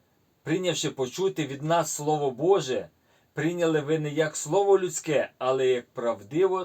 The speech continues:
то є Слово Боже, що діє в вас, віруючих". Апостол Павло до Солонян пише і зазначає, що люди, які слухають, вони мають приймати Святе Письмо не просто як слово людське, як від людей,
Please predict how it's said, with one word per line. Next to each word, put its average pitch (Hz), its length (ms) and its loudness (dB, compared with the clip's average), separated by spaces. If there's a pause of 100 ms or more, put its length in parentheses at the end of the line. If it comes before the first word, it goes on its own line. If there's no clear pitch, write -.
то 135 100 -4
є 131 160 -6
Слово 139 360 -6
Боже, 127 420 -4 (260)
що 120 200 -10
діє 160 340 -6
в 123 40 -8
вас, 117 400 -2 (460)
віруючих". 107 560 -10 (240)
Апостол 165 480 -4
Павло 180 260 -2
до 156 160 -8
Солонян 170 480 -6
пише 165 320 -6
і 160 40 -4
зазначає, 151 600 -4
що 127 260 -4 (340)
люди, 165 240 -2
які 165 200 -4
слухають, 180 600 -4 (220)
вони 151 240 -4
мають 165 360 0
приймати 156 460 -4
Святе 160 300 -4
Письмо 156 340 -6
не 160 100 -4
просто 196 400 -4
як 165 300 -2 (1600)
слово 165 420 2
людське, 160 580 -2
як 123 240 -2
від 120 180 -10
людей, 156 500 0